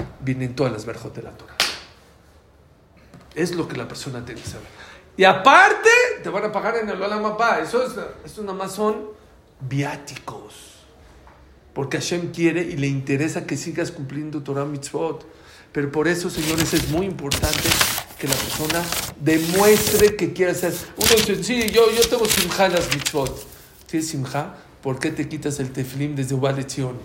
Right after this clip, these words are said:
<laughs> Ay, ay, ay, es que me estorba.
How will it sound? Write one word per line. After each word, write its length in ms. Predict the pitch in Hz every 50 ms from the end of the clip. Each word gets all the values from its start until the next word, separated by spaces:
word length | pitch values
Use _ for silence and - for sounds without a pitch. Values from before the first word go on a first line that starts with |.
| - - - - - - -
<laughs> 60 | 170 147 - 147 135 - - - - 135 127 - - - 120 - 117 117 - - - - - - - - - - - - - - - -
Ay, 200 | - 135 131 127
ay, 120 | - - - -
ay, 80 | - - - - - - - - - - - -
es 80 | 139 -
que 100 | - 156
me 100 | 139 139
estorba. 400 | 135 - - 143 123 117 - -